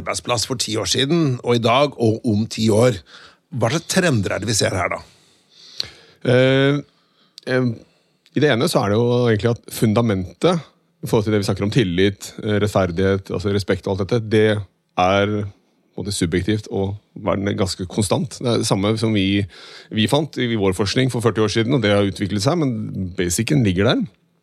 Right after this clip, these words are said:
Speaker 2: Og det er det jo veldig mye annen forskning som understøtter det samme. Det ligger i bånn. Eh, så det er mer, hvordan er det forventningene utvikles i forhold til det?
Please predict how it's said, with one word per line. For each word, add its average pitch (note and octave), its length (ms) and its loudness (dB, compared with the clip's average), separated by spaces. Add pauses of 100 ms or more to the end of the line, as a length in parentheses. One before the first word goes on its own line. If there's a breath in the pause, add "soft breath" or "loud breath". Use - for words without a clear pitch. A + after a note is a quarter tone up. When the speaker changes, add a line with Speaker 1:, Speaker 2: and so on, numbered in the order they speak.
(200)
Speaker 2:
Og G#2 80 -6
det A2 80 2
er D#2 80 0
det E2 60 -6
jo F2+ 40 -8
veldig E2+ 220 -2
mye F#2 80 0
annen E2 160 -2
forskning F#2+ 340 -2
som G2+ 300 -2
understøtter F#2 400 0
det G#2+ 80 2
samme. B2 240 0
Det C3 100 2
ligger G#2 240 0
i A2+ 60 2
bånn. G#3 160 2 (400 loud breath)
Eh, C3 100 4
så B2+ 140 0
det - 20 4
er B2+ 80 0
mer, A#2 120 4 (440 soft breath)
hvordan A2+ 400 0
er G2+ 80 0
det - 60 -6
forventningene A2+ 640 0
utvikles - 480 0 (100)
i A#2+ 60 -2
forhold F2 320 2
til A2+ 80 4
det? B2 80 2